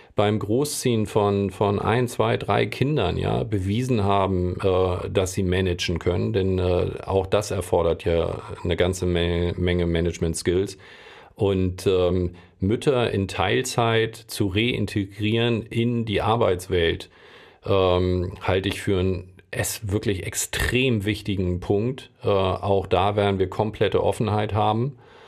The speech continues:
Und, äh, genauso werden wir die Situation haben, wir haben einen demografischen Wandel. Die Menschen werden immer älter, was bedeutet, sie werden länger fit sein,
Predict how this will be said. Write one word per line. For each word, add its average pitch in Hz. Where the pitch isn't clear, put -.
Und, 101
äh, 98
genauso 101
werden 104
wir 101
die 104
Situation 104
haben, 107
wir 95
haben 98
einen 95
demografischen 92
Wandel. 113
Die 101
Menschen 95
werden 92
immer 98
älter, 117
was 98
bedeutet, 95
sie 92
werden 92
länger 98
fit -
sein, 147